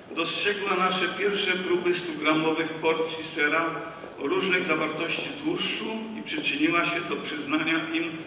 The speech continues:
najwyższej nagrody – Pucharu Ministra za najciekawszy wyrób targów. Ta nagroda sprawiła, że wiele furtek niezbędnych do dalszego rozwoju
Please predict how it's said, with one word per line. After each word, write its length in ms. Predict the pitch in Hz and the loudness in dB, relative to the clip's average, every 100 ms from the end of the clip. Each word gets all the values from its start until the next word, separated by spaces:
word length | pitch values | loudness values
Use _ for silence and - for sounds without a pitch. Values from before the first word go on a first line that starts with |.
| - | -8
najwyższej 500 | 143 143 156 - 156 | -6 -4 -2 0 2
nagrody – 480 | 147 147 147 135 - - - - - - - - | 2 2 2 0 0 -6 -8 -14 -16 -18 -16 -10
Pucharu 560 | 139 151 180 180 - | -4 2 4 4 2
Ministra 520 | 151 139 151 - 151 151 | 0 2 2 2 -2 -4
za 160 | 143 | -2
najciekawszy 760 | 139 131 117 - 147 139 - 139 | -2 -4 -6 -6 -6 -4 -2 -2
wyrób 420 | 135 143 143 - | 0 0 -2 -4
targów. 540 | 113 117 - - - - - - - - - - - | -6 -6 -8 -10 -12 -14 -18 -18 -20 -20 -20 -16 -2
Ta 120 | 165 | 0
nagroda 460 | 190 185 180 185 175 | 2 2 2 2 2
sprawiła, 720 | 175 170 151 139 135 151 151 | 0 0 2 2 4 2 2
że 180 | - 156 | 0 0
wiele 220 | 185 185 | 4 4
furtek 500 | 190 180 185 185 175 | 4 0 -2 -2 0
niezbędnych 640 | 160 156 - 175 180 165 156 | 0 0 0 0 2 -2 -2
do 100 | 151 | 2
dalszego 560 | 151 151 151 151 160 | 4 4 2 -2 -2
rozwoju 380 | 160 165 165 160 | -2 -4 -2 0